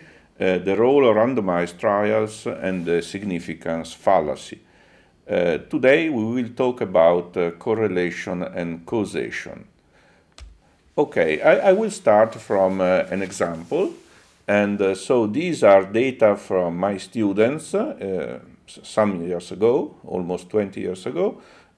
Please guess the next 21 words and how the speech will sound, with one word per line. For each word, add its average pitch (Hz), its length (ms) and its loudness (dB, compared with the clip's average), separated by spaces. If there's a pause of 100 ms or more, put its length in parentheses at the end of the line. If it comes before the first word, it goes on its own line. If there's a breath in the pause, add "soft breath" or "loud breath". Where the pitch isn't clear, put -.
Uh, 90 340 4 (300)
these 123 380 0
were 98 500 6
one 104 260 2
hundred 123 420 0
twenty-nine 101 500 -2
students, 139 680 -6 (580 loud breath)
and, 110 320 4
uh, 104 400 8
I, 107 80 6
I, 113 600 4
I, - 180 0
I 156 140 6
got 117 440 4
the, 98 220 2
the, 87 480 0
these, 104 360 -4 (140)
this 107 240 -6
data, 98 680 0
the 92 100 -6
height, 175 540 0